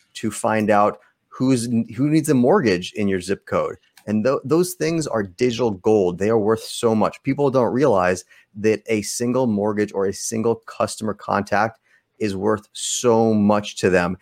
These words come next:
and need to, they need to protect their data from big tech, from everyone else. So whoever has access to their data, you me-, need to make sure that they have an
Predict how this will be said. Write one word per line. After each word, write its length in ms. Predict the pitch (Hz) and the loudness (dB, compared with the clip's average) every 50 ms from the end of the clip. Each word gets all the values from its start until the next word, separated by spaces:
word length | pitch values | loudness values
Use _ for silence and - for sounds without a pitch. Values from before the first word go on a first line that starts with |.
| _ _ _ _ | _ _ _ _
and 120 | 101 101 101 | -4 -2 -2
need 180 | 110 117 113 | -2 -2 -4
to, 100 | 117 - - | -6 -8 -2
they 160 | 107 113 113 | 0 2 2
need 180 | 123 143 135 - | 4 2 0 0
to 140 | - 117 101 | -2 -4 -4
protect 580 | - - 98 - - - - 110 117 - - - - | -2 -6 -8 -8 -8 -4 -4 -4 -4 -6 -10 -10 -4
their 160 | 101 104 101 | -2 0 0
data 500 | 92 87 - 104 101 101 90 87 82 82 - _ _ _ _ _ | 0 0 2 2 4 4 4 2 0 -2 -6 _ _ _ _ _
from 340 | _ - 95 90 87 - - _ | _ -4 -2 -2 -2 -6 -6 _
big 260 | - 131 131 123 120 | 2 2 2 2 -2
tech, 380 | - - 127 120 120 117 - - _ _ | -2 0 2 2 2 0 -4 -12 _ _
from 220 | - - 95 85 - _ | -8 -6 -6 -6 -6 _
everyone 320 | 110 113 113 139 135 120 107 | -2 -2 0 0 0 2 2
else. 300 | 104 101 104 104 - - _ _ _ _ | 2 0 0 -2 -6 -14 _ _ _ _
So 160 | - - 95 | -8 -8 -8
whoever 720 | - - 123 120 117 - - 120 127 127 160 170 160 - - _ _ | -6 -4 -4 -2 -2 0 2 0 2 2 0 0 0 -4 -10 _ _
has 200 | _ - 110 107 - - | _ -2 -2 -2 -4 -6
access 380 | - 92 98 110 - - 120 - | -4 -4 -4 -4 -4 -6 -6 -4
to 140 | - 123 | -4 -2
their 120 | 101 110 104 | 0 0 0
data, 320 | 92 107 101 104 104 104 | 2 2 2 2 2 0
you 160 | 104 104 117 | 0 -2 0
me-, 200 | 120 123 120 - - | 0 -2 -2 -4 -6
need 120 | 113 117 113 | -6 -4 -2
to 60 | 117 | 0
make 200 | 113 113 107 - | 0 0 -2 -2
sure 500 | - - - - 185 175 131 127 123 - _ _ _ _ _ _ _ _ | -8 -8 -4 -2 0 2 2 2 0 -4 _ _ _ _ _ _ _ _
that 360 | - 92 110 104 98 - - _ _ _ _ - | -4 0 2 2 2 0 -2 _ _ _ _ -6
they 180 | 98 98 113 113 | -2 0 0 2
have 160 | 120 117 104 | 2 0 0
an 120 | 104 92 | 0 -2